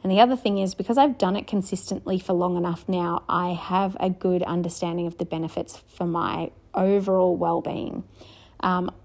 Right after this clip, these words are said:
it is certainly, again, coming back to my personal journey with anxiety, it's definitely something that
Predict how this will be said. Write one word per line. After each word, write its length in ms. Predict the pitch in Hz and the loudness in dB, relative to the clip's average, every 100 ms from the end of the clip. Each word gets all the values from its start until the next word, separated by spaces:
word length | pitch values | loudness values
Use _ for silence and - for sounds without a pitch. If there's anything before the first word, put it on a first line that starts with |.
| - | -2
it 100 | 190 | 0
is 120 | 180 | 0
certainly, 760 | - - 226 226 - 208 190 196 | -2 0 4 4 2 0 0 0
again, 320 | 185 190 185 | 0 -2 -2
coming 240 | 185 185 | -2 -2
back 160 | 175 - | -2 -6
to 120 | - | -6
my 180 | 175 196 | -2 -2
personal 360 | 233 220 220 | -2 -2 -2
journey 280 | 220 214 208 | -2 0 0
with 160 | 214 208 | 0 0
anxiety, 680 | 202 202 190 185 196 196 - - - - | -2 0 2 2 2 0 -4 -20 -10 0
it's 240 | 208 - | 0 2
definitely 520 | 190 190 226 226 240 | 2 2 0 0 0
something 600 | 220 - 190 180 175 185 | 0 0 0 0 0 0
that 520 | 170 170 170 - - | -2 -2 -4 -6 -12